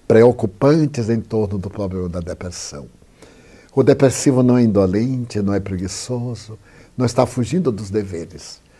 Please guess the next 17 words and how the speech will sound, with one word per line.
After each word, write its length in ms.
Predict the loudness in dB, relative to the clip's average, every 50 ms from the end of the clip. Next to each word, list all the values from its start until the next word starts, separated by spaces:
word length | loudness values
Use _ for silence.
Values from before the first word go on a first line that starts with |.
| -20 -20 -20 -20 _ _ _
Simplesmente 1200 | -10 -8 -4 0 4 4 4 4 4 4 4 4 4 4 2 2 4 4 4 4 2 2 2 2
não 220 | 2 2 2 0 -2
tem 420 | -4 -2 0 0 2 2 0 -2 -6 -12 -20 -20 _ _ _ _ _ _ _ -4
a 200 | 0 2 4 4
energia 760 | 6 6 6 4 4 2 0 -4 -4 -4 -2 0 2 2 2
suficiente 1200 | 0 -4 -6 -6 -6 -6 -4 -6 -6 -6 -8 -10 -10 -10 -10 -10 -10 -14 -18 _ -20 -20 -20 _ _ _ -20 _ _ _ _ _ _ -20 -20 _ -20 -20 _ _
que 140 | 2 4 6
os 300 | 6 6 4 2 -2 -2
neuropeptídeos 1300 | 0 2 4 6 6 6 6 6 2 2 0 -2 -4 -4 -6 -8 -8 -8 -6 -6 -4 -4 -4 -6 -8
proporcionam 920 | -8 -10 -10 -8 -8 -10 -10 -10 -10 -8 -8 -6 -6 -6 -6 -8 -10 -12 -14 -18 -20 _ _ _ -20 _ _ _ _ _ -8
para 240 | -4 -2 0 0 0
ele 140 | 0 0 -2
poder 380 | -4 -4 -4 0 0 0 0
lutar, 540 | -2 -6 -8 -8 -10 -10 -8 -8 -8 -8 -12 -16 -18 -20 -20 -20 _ _ -20 _ -20 -20 _ _ -2
levantar-se 800 | 0 2 2 4 2 0 0 0 0 0 0 0 -4 -8 -12 -8
pela 220 | -6 -4 -2 -2
manhã, 460 | -2 -2 -2 -2 -4 -6 -6 -8 -10